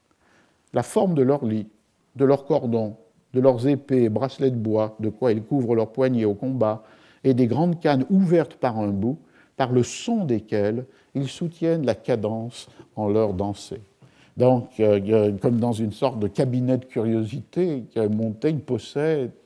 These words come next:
euh, certains de ces objets, euh, qui ont été, euh, rapportés, euh, euh, du, euh, du, du Brésil. Donc la topographie s'appuie, s'appuie sur une sorte de curiosité, euh, ethnographique. Mais il y a plus.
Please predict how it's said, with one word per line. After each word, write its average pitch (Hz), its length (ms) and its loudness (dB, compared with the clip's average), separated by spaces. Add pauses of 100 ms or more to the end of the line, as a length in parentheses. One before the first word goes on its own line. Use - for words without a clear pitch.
euh, 110 120 2
certains - 400 -2
de 131 100 -2
ces 110 300 -2
objets, 110 500 0 (560)
euh, 104 220 2
qui - 180 -4
ont 113 160 0
été, 127 720 -2
euh, 104 140 2
rapportés, 117 1000 0 (140)
euh, 104 160 4 (420)
euh, 98 160 4
du, 113 540 2
euh, 98 420 2
du, 95 320 -4
du 95 140 -4
Brésil. 90 560 -2 (180)
Donc 90 220 -8
la 92 80 -2
topographie 101 840 -2
s'appuie, 123 840 -4
s'appuie - 1000 -6
sur 110 200 -6
une 98 120 -4
sorte 127 260 -2
de 107 120 0
curiosité, 107 1040 -4
euh, 107 240 0
ethnographique. 107 680 -4 (560)
Mais 175 140 8
il 202 100 6
y 185 60 6
a 180 60 6
plus. - 480 -4